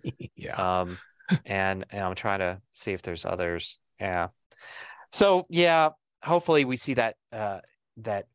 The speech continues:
Speaker 2: move. I mean, they, hey, Threads has a little logo, a little thread thing.
Speaker 1: Oh, yeah.
Speaker 2: You know, and they, they're all ready. They're all set with that.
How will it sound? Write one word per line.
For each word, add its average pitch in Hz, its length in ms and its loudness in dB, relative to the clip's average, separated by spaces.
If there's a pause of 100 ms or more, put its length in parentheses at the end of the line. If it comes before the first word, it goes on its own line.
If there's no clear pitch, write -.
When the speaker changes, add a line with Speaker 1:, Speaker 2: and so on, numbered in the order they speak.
(140)
Speaker 2:
move. 110 500 -2
I 127 100 2
mean, 131 200 0
they, 147 140 2
hey, 156 400 -2 (180)
Threads 147 300 0
has 139 260 0
a 139 60 -4
little 123 280 -4
logo, 131 520 2 (320)
a 131 40 -12
little 123 160 -6
thread 120 400 -4
thing. 123 340 -2 (340)
Speaker 1:
Oh, 240 60 6
yeah. 233 160 6
Speaker 2:
You 190 40 4
know, 117 380 2
and 123 300 2 (120)
they, 123 220 0
they're 120 160 4
all 139 160 4
ready. 131 260 2
They're 123 160 4
all 131 80 4
set - 300 0
with 110 140 -4
that. 92 280 0